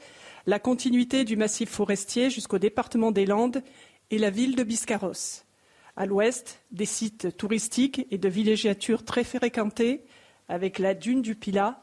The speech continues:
et des campings. À l'est, le bourg de Cazaux, avec sa zone d'activité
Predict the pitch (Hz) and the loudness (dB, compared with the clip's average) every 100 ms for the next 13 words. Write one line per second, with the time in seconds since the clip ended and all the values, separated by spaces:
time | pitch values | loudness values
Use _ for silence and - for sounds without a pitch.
0 | _ 226 220 233 220 220 180 - 151 _ | _ -2 0 0 -2 -4 -6 -6 -14 _
1 | _ _ _ - - - 196 220 226 - | _ _ _ -20 -20 -4 0 2 2 -2
2 | 220 190 180 262 240 240 208 180 202 254 | -4 -2 0 2 2 2 0 2 0 -2
3 | - _ _ _ - 180 190 196 175 247 | -10 _ _ _ -4 -4 -2 -4 2 4
4 | 269 254 - 233 233 - 240 269 | 4 2 -2 -4 -4 0 2 2